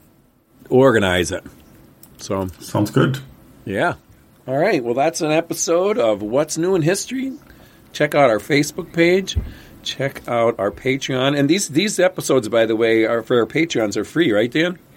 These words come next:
Speaker 2: Yes, that's true.
Speaker 1: That's right.
Speaker 2: They only pay for the regular episodes on Patreon,
Speaker 1: That's right.
Speaker 2: which we
Speaker 1: You
Speaker 2: appreciate a lot.
Speaker 1: A very lot.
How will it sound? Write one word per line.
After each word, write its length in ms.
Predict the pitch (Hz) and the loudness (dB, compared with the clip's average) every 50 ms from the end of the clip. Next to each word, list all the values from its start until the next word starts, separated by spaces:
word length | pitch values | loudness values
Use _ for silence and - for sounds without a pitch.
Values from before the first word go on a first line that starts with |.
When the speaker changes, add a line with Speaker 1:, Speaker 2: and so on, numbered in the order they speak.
| - _ _ _ - _ _ - - | -20 _ _ _ -20 _ _ -6 -2
Speaker 2:
Yes, 260 | 123 123 123 - - | 0 0 0 -2 -6
that's 280 | - - 127 117 - - | -4 -2 -2 -2 -2 -2
true. 300 | 135 123 110 104 - - - _ _ _ - - - - - - | -2 -2 -2 -2 -6 -14 -20 _ _ _ -20 -20 -20 -20 -20 -20
Speaker 1:
That's 160 | 113 98 - | -20 -12 -8
right. 100 | 135 127 | -6 -4
Speaker 2:
They 60 | 123 131 | -2 -2
only 180 | 131 127 123 | -2 -2 -4
pay 340 | 120 - 139 120 120 120 120 | -4 -4 -2 -2 0 0 -2
for 300 | 120 - 135 120 117 113 | -2 -2 -2 -2 -2 -2
the 240 | 110 113 113 113 110 | 0 0 0 0 0
regular 380 | 113 139 143 117 113 107 104 | 0 -2 -2 0 0 0 0
episodes 520 | 101 - - 107 - - 110 101 95 - - | -2 -2 -4 -6 -4 -4 -4 -4 -4 -4 -6
on 80 | 104 | -4
Patreon, 240 | - 117 107 101 - | -2 -2 -2 -2 -2
Speaker 1:
That's 200 | - 104 101 98 127 | -4 -6 -4 -2 -2
right. 260 | 123 107 92 - - - | -2 -2 -2 -4 -10 -4
Speaker 2:
which 260 | - 127 123 127 - - | 0 0 0 0 0 -2
we 120 | 123 120 117 113 113 117 135 | 0 0 2 2 2 0 0
Speaker 1:
You 100 | 143 - | -2 -2
Speaker 2:
appreciate 680 | - 131 131 - 135 131 131 - - 120 117 113 113 - | -4 -4 -2 -2 -2 -2 -2 0 0 0 0 0 -2 -6
a 160 | - - - | -10 -6 -4
lot. 360 | 110 107 127 131 - - - - - - _ - _ _ _ _ _ _ _ - - - - - | -2 0 -2 -2 -4 -6 -14 -20 -20 -20 _ -20 _ _ _ _ _ _ _ -20 -20 -20 -14 -10
Speaker 1:
A 100 | - 101 | -8 -4
very 320 | 98 104 110 131 135 113 | 0 2 4 4 4 4
lot. 280 | 98 95 98 95 - | 2 0 -4 -6 -8